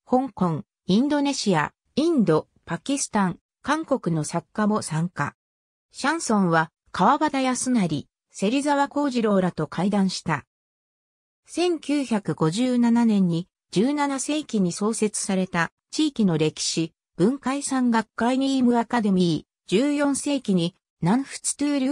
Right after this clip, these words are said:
ーズで、トルバドゥールの詩人たちが結成した、アカデミーで十フロロー、及び十九世紀に、プロバンス語の保護を目的として、フレデリック・ミストラルらによって創設された、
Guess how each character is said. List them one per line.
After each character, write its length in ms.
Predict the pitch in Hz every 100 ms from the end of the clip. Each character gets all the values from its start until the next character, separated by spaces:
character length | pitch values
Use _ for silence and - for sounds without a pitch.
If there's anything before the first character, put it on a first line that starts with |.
| 302
ー 20 |
ズ 160 | 214
で、 220 | 175 156 - _ _
ト 120 | 196
ル 140 | 262
バ 140 | 294 302
ド 100 | 294
ゥ 80 | 311
ー 40 |
ル 100 | 254
の 120 | 208
詩 180 | 185 175
人 200 | 226 320
た 160 | - 233
ち 160 | -
が 120 | 175
結 240 | 151 170 -
成 180 | 202 185
し 180 | -
た、 220 | - 165 - _ -
ア 120 | 180
カ 160 | - 285
デ 100 | 285
ミ 200 | 285 262
ー 20 |
で 100 | 196
十 220 | 160 220
フ 140 | -
ロ 120 | 208 214
ロ 260 | 202 160 - _
ー、 80 | 156
及 160 | 196 240
び 120 | 233
十 240 | 202 254
九 260 | 277 - 269
世 280 | - 254 233
紀 180 | - 190
に、 220 | 175 175 _ _
プ 100 | -
ロ 100 | 240
バ 140 | 302 277
ン 40 |
ス 120 | 226
語 120 | 208
の 140 | 196 196
保 160 | 247
護 180 | 240 220
を 60 | 170
目 260 | 151 151
的 280 | - 208 -
と 120 | -
し 140 | 185 -
て、 220 | 170 175 _ _
フ 140 | _ 202
レ 120 | 269
デ 120 | 277
リ 100 | 294
ッ 60 | 285
ク・ 100 | -
ミ 80 | 302
ス 140 | 294 -
ト 140 | 285
ラ 120 | 277
ル 120 | 277
ら 140 | 233 214
に 100 | 190
よ 100 | 175
っ 40 |
て 200 | - 180
創 220 | 175 208
設 280 | 226 233 -
さ 140 | - 180
れ 120 | 170
た、 240 | 170 160